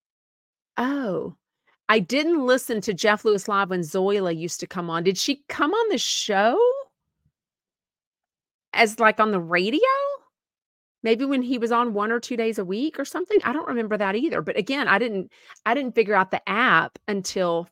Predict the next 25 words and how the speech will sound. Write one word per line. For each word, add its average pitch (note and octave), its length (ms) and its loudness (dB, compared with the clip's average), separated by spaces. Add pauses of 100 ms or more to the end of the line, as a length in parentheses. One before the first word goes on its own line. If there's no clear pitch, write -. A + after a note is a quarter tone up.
fall G3 380 6
of F3 120 -6
twenty G3+ 380 -6
twenty-one. D3+ 680 -10
So D#3+ 300 -2
I F3+ 100 2
didn't F3 200 -4
figure E3 160 -4
it D#3 60 -4
out D#3 260 -4
that D#3+ 220 -6
long D#3+ 260 -6
ago D#3+ 320 -6
either. E3 340 -6 (600)
Oh, D#4+ 800 12
Jets A#3+ 420 6
L C4 220 8
L C4+ 200 4
M. C4 200 4
Zoila's A3 560 2
milking A3 460 0
it, F#3 120 -4
no F#3+ 180 0
doubt. F3+ 440 0 (760)
Um, F3 640 0